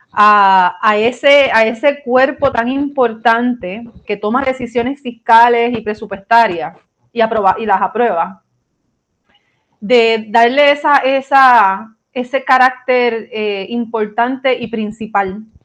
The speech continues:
Así que será distinto en, en la medida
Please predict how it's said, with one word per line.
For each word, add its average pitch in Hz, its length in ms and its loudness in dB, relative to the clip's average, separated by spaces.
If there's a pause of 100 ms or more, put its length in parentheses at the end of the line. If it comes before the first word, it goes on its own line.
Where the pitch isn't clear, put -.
(580)
Así 220 340 -6
que 208 920 -2 (500)
será 247 360 2
distinto 311 880 -4
en, 214 380 -8
en 214 180 -4
la 214 120 2
medida 214 800 -4